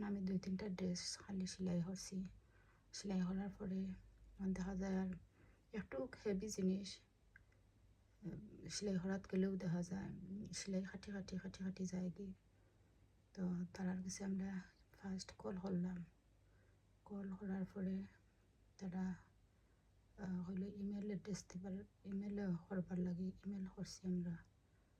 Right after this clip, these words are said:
করার পরে হইলো তারা একটা অ্যাক্সিডেন্ট ড্যামেজ না ম্যানুফ্যাকচারিং প্রবলেম আছে।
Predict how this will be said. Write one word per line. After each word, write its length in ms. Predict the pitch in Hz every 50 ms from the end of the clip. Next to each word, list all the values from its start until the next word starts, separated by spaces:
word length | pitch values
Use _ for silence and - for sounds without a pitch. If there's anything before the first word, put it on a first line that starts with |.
| - - - -
করার 180 | 196 185 185
পরে 240 | - - 208 202 196
হইলো 500 | 190 190 202 190 180 185 185 185 190 185 - -
তারা 380 | 185 180 180 185 185 185 180 170 - - - - - - - - - - - - - - - - - - - _ - - 190
একটা 280 | 180 - 196 196 190 -
অ্যাক্সিডেন্ট 600 | 196 185 - - - 202 208 208 202 190 - - - - - - -
ড্যামেজ 360 | - 185 185 190 190 185 - -
না 280 | 190 185 185 196 202 190
ম্যানুফ্যাকচারিং 880 | 208 196 196 190 185 190 196 185 - - - 202 190 190 196 196 202 190 - - - - - - - - - - -
প্রবলেম 420 | 196 190 170 185 190 185 190 190
আছে। 320 | 180 - - - 190 196